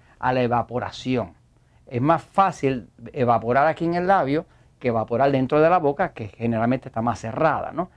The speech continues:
Así que, básicamente, eh, lo que hemos descubierto desde el punto de vista del metabolismo es que la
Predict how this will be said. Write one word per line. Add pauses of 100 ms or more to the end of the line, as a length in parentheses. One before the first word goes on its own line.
(240)
Así
que, (180)
básicamente, (280)
eh,
lo
que
hemos
descubierto
desde
el
punto
de
vista
del
metabolismo
es (1500)
que (360)
la